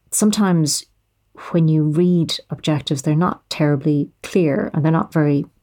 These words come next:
tangible. And I, I think that's, um, that can be a bit of a problem. So, you know, I, are, is the text, is the language that you're seeing, is it saying something tangible about progress that is expected within the next,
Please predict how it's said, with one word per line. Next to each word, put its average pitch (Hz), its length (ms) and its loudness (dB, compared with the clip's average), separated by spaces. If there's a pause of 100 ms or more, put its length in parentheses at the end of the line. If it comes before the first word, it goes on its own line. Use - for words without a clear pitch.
tangible. 151 540 2
And 147 140 -2
I, 156 120 2 (100)
I - 60 -20
think 180 160 -2
that's, - 420 -4 (480)
um, 147 540 2 (480)
that 165 140 -4
can - 120 -2
be 156 100 4
a 147 60 2
bit 151 100 0
of - 80 -2
a 156 60 -4
problem. 160 380 -2
So, 160 220 2 (520)
you 180 140 2
know, 151 200 0
I, 165 140 0 (560)
are, 180 340 2
is 185 260 0
the 180 60 -2
text, 175 460 -2
is 165 100 0
the 175 60 2
language 170 320 2
that 156 140 0
you're 151 120 0
seeing, 143 260 -2
is 143 100 -2
it 156 100 0
saying 170 420 2
something 151 380 -2
tangible 147 640 0
about 143 340 -2
progress - 680 -2
that 156 180 0
is 143 120 -4
expected 151 520 -2
within 143 320 2
the 143 80 2
next, - 520 -4